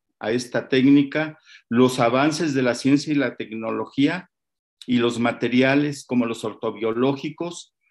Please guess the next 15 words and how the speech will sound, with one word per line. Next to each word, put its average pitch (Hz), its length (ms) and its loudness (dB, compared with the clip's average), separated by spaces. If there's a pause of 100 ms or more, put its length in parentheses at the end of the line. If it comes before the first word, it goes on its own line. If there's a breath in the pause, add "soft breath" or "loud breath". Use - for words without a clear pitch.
(140)
y 120 160 4
el 120 100 4
uso 151 300 4
de 143 100 4
la 123 120 4
realidad 117 460 0
virtual 143 500 -2
y 139 40 2
aumentada, 131 840 -4 (400)
así - 260 -2
como 139 200 2
la 117 100 2
asistencia 135 500 -2
re-, 113 260 -6
robótica, 113 840 -2